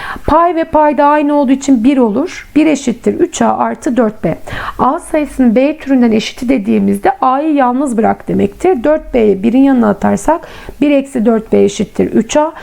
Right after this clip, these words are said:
Her iki tarafı üçe böldüğümüzde de bir eksi dört B bölü üç eşittir A olmuş olur arkadaşlar. Şimdi çözüm kümesi durumları hakkında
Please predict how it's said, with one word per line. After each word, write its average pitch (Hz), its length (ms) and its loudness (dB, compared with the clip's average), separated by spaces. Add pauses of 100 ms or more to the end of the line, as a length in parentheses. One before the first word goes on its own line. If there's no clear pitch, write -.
(180)
Her 330 220 0
iki 359 280 -6
tarafı 233 320 -2
üçe 240 260 0
böldüğümüzde 202 580 0
de 320 220 0
bir 320 100 0
eksi 220 360 -2
dört 262 300 0
B 254 240 0
bölü 196 280 0 (160)
üç 339 300 0
eşittir 302 580 -2 (340)
A 302 280 0 (100)
olmuş 226 560 0
olur 220 200 0
arkadaşlar. 196 640 -4 (640)
Şimdi 320 320 2
çözüm 302 420 0
kümesi 294 560 0
durumları 277 380 4
hakkında 226 640 0